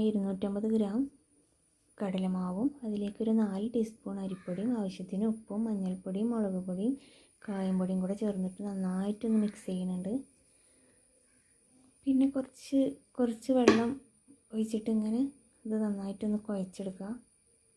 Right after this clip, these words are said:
അതിലേക്ക് കുറച്ച് ഓയിലും കൂടെ ഒഴിച്ചിട്ട് നന്നായിട്ടൊന്ന് കുഴച്ചെടുക്കുന്നുണ്ട്. ശേഷം അടുപ്പത്തൊരു ചട്ടി വെച്ചിട്ട് അതിലേക്ക് ആവശ്യത്തിന് ഓയിലും കൂടെ ഒഴിക്കുക.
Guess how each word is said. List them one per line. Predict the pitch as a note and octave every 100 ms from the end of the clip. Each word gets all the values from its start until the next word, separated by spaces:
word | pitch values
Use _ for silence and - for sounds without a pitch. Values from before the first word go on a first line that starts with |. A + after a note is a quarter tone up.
| _ _
അതിലേക്ക് | A#3 A#3 B3 C4+
കുറച്ച് | B3 - A#3+
ഓയിലും | A3 G3+ G3
കൂടെ | F#3+
ഒഴിച്ചിട്ട് | G#3 G#3 G#3 G3+
നന്നായിട്ടൊന്ന് | G3 F#3+ F#3+ G3 G3
കുഴച്ചെടുക്കുന്നുണ്ട്. | G3 F#3+ F#3 F3+ F#3 F#3 F#3+ B3 - _ _ - _ _ -
ശേഷം | B3 A#3+ C4+ C4
അടുപ്പത്തൊരു | A3 G#3+ G#3 G#3+ G#3+
ചട്ടി | A3 - G3+
വെച്ചിട്ട് | F#3+ F#3+ G3+
അതിലേക്ക് | G3 F#3 F#3 G3+
ആവശ്യത്തിന് | G3 F#3 - G3 G3+
ഓയിലും | G3 F#3+ F#3
കൂടെ | F#3 F#3+
ഒഴിക്കുക. | F#3+ G3